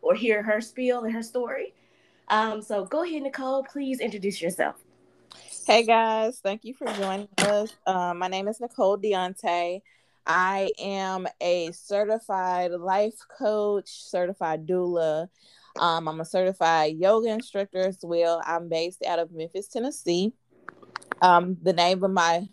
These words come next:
Speaker 2: business is Reclaiming Myself. And what I do is I teach women, um, how to take care of themselves, putting themselves first through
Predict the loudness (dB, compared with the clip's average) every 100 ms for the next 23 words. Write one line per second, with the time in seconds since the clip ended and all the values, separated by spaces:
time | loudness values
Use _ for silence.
0 | -4 4 4 4 0 -2 -2 -2 -2 -4
1 | -2 2 4 2 2 0 0 0 0 0
2 | -6 _ _ -20 _ 0 4 6 6 4
3 | 2 2 2 2 -2 -4 -2 0 0 -2
4 | -4 0 0 0 -4 -12 -12 -8 -6 -4
5 | -4 -4 -8 _ _ _ _ _ 4 4
6 | 4 2 0 0 -10 -4 -2 -2 0 -2
7 | 0 0 0 0 -6 -6 -2 0 2 0
8 | -2 -4 -4 -4 -6 2 4 4 2 4
9 | 6 6 0 -8 -4 4 8 8 6 2